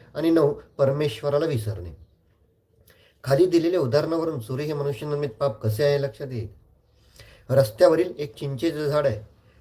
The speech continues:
त्याला वाटेल ती मुले दगडे मारून चिंचाच नेतात. ह्या ठिकाणी चिंचा नेणे ही चोरी होत नाही, पण ते झाड एखाद्याच्या शेतात आहे, शेताच्या मालकाच्या पश्चात जर चिंता नेल्या, तर ती मात्र चोरी होते.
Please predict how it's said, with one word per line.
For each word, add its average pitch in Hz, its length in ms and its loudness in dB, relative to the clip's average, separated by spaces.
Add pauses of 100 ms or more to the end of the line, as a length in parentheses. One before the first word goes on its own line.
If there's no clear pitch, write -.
(120)
त्याला 180 180 8
वाटेल 165 360 2
ती 180 40 0
मुले 170 220 2
दगडे 143 280 0
मारून 143 480 -4
चिंचाच 131 480 -6
नेतात. 113 280 -4 (720)
ह्या 143 120 2
ठिकाणी 170 440 0
चिंचा 135 440 0
नेणे 135 320 0 (340)
ही 175 60 0
चोरी 156 380 2
होत 170 200 0
नाही, 113 280 -6 (500)
पण 165 160 0 (100)
ते 175 160 0
झाड 127 260 2
एखाद्याच्या 151 500 -2
शेतात 135 420 2
आहे, 85 380 -10 (240)
शेताच्या 147 460 -2
मालकाच्या 127 460 0
पश्चात 113 380 -4
जर 120 180 -2
चिंता 104 380 -4
नेल्या, 117 400 0 (380)
तर 156 160 -2
ती - 180 -4
मात्र 117 360 -2
चोरी 110 280 -2
होते. 131 300 -6